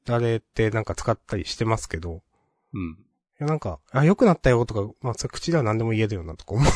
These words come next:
Speaker 1: たりすることがあって。<laughs> それがなんかちゃんと、なんか出るってすごいなと思ったかな。
Speaker 2: そうそう。なんか、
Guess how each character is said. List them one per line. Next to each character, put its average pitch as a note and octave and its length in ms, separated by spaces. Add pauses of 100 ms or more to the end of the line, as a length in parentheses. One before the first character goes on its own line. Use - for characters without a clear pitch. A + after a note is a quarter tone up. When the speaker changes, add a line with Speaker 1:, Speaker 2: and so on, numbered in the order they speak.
(200)
Speaker 1:
た - 140
り C#3+ 80
す - 220
る F#3 80
こ - 160
と E3 120
が - 140
あ D3+ 40
っ - 40 (200)
て。 B2 320 (760)
<laughs> G3 500
そ - 140
れ G#3 80
が A3+ 100
な A3+ 100
ん - 20
か C3 120
ち - 100
ゃ E3 80
ん E3+ 80
と、 E3 300 (800)
な D#3+ 120
ん D3+ 40
か - 120
出 B2+ 120
る A#2 80
っ F#2+ 40
て - 100
す - 180
ご A2 160
い G2 40
な E2 160
と - 120
思 D#2 120
っ - 20
た - 180
か C#2 100
な。 A#1 160 (920)
Speaker 2:
そ - 160
う - 60
そ - 240
う。 - 60
な D#3 100
ん - 20
か、 - 180